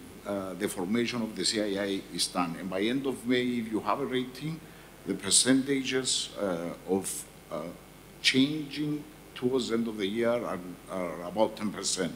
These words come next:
Uh, so it's very important that we, we have the tools on board to monitor the C I Is going forward and in collaboration with the charterers to agree, uh,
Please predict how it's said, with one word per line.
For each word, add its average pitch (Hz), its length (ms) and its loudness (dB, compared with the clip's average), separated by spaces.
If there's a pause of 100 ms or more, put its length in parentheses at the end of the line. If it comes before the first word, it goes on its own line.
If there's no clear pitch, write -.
(520)
Uh, 82 160 2
so 120 180 4
it's 107 160 2
very 131 220 6
important 123 500 -2
that 113 140 2 (220)
we, 113 240 4 (120)
we 127 440 4 (420)
have 117 340 6
the 110 100 4
tools 120 460 4
on 101 140 2
board 117 220 4 (100)
to 104 120 -6
monitor 131 580 6
the 98 160 -2
C 117 220 4
I 104 240 0
Is 98 140 0
going 104 220 2
forward 135 520 4 (480)
and 104 120 4
in 113 80 2
collaboration 117 720 2
with 110 140 2
the 101 80 -4
charterers 113 580 0
to - 160 -2
agree, 110 500 0 (480)
uh, 98 500 2